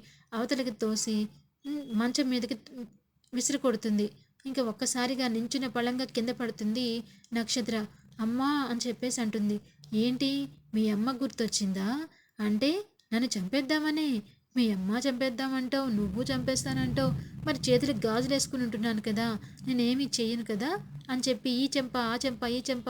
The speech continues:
వాయించి, ఇంకా అక్కడ ఉన్న కర్ర తీసుకుని బాగా చితకొట్టేస్తూ ఉంటుంది భూమి. "భూమి, ప్లీజ్ భూమి, ఆపు భూమి" అని చెప్పేసి అంటూ ఉంటుంది. "ఆపితే నువ్వు ఇంకా ఇంకా రెచ్చిపోతావు,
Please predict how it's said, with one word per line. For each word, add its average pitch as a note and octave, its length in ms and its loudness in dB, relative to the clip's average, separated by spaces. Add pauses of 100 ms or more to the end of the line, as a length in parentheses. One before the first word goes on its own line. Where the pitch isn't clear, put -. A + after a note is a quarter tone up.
వాయించి, A3+ 540 -2 (440)
ఇంకా C4 240 0 (560)
అక్కడ A#3 220 -4
ఉన్న A3+ 180 0
కర్ర A#3 280 0
తీసుకుని A#3+ 520 0 (640)
బాగా B3 420 0
చితకొట్టేస్తూ A#3+ 800 -2
ఉంటుంది A3 320 -2
భూమి. G#3+ 380 0 (440)
"భూమి, B3 340 2 (200)
ప్లీజ్ C#4+ 340 2
భూమి, B3 300 0 (120)
ఆపు B3+ 260 0
భూమి" A#3+ 420 0
అని A#3+ 140 0
చెప్పేసి B3 380 0
అంటూ A3 240 0
ఉంటుంది. G#3+ 400 0 (420)
"ఆపితే A#3 460 0 (380)
నువ్వు A3+ 280 0
ఇంకా A#3 240 0
ఇంకా C4+ 280 0
రెచ్చిపోతావు, A3 720 0